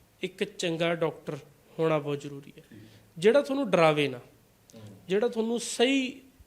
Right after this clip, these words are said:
Speaker 1: ਢੰਗ ਦੇ ਨਾਲ, ਮੈਂ ਐਲੋਪੈਥੀ ਵਾਲੇ ਇੰਨੇ
Speaker 2: ਚਲੋ ਅਸੀਂ ਤੁਹਾਡੇ ਕੋਲੋਂ ਪੁੱਛ ਲੈਂਦੇ ਹਾਂ, ਮੰਨ ਲਓ ਤੁਸੀਂ ਕਹਿ ਰਹੇ ਵੀ ਬੁਖਾਰ ਦੇ ਵਿੱਚ ਕੋਈ ਚੀਜ਼ ਨਾ ਲਓ, ਫਿਰ ਬੁਖਾਰ ਕਿਵੇਂ ਠੀਕ ਕਰ ਸਕਦੇ ਹਾਂ? ਕੁਛ ਨਾ ਕੁਛ ਤਾਂ ਹੇਰਵਾ, ਕੋਈ ਟੋਟਕਾ,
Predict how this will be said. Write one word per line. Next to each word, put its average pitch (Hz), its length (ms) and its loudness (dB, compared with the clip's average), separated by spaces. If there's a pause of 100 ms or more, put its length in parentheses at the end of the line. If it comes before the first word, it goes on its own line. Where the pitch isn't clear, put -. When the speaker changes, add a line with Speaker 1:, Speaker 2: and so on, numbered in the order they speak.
(100)
Speaker 1:
ਢੰਗ 214 180 0
ਦੇ 185 180 0
ਨਾਲ, 185 160 -2
ਮੈਂ 208 120 -2
ਐਲੋਪੈਥੀ 196 520 -4
ਵਾਲੇ 190 220 0
ਇੰਨੇ 185 240 -2
Speaker 2:
ਚਲੋ 196 240 -6
ਅਸੀਂ 196 120 -8
ਤੁਹਾਡੇ 185 200 6
ਕੋਲੋਂ 180 200 6
ਪੁੱਛ 147 200 -2
ਲੈਂਦੇ 139 220 0
ਹਾਂ, 151 60 -4
ਮੰਨ 139 220 0
ਲਓ 143 80 -2
ਤੁਸੀਂ 143 220 -8
ਕਹਿ 143 140 -2
ਰਹੇ 151 100 0
ਵੀ 156 60 0
ਬੁਖਾਰ 120 320 2
ਦੇ 123 100 -2
ਵਿੱਚ 123 180 -4
ਕੋਈ 120 180 -2
ਚੀਜ਼ 120 260 -6
ਨਾ 101 180 -4
ਲਓ, 98 180 -8 (300)
ਫਿਰ 139 100 -2
ਬੁਖਾਰ 135 360 4
ਕਿਵੇਂ 147 220 -2
ਠੀਕ 139 200 -2
ਕਰ 135 120 4
ਸਕਦੇ 123 260 -2
ਹਾਂ? 123 80 -6
ਕੁਛ 120 180 -8
ਨਾ 135 120 -2
ਕੁਛ 131 160 -4
ਤਾਂ 147 200 2
ਹੇਰਵਾ, 123 360 0
ਕੋਈ 131 160 -4
ਟੋਟਕਾ, 120 600 -4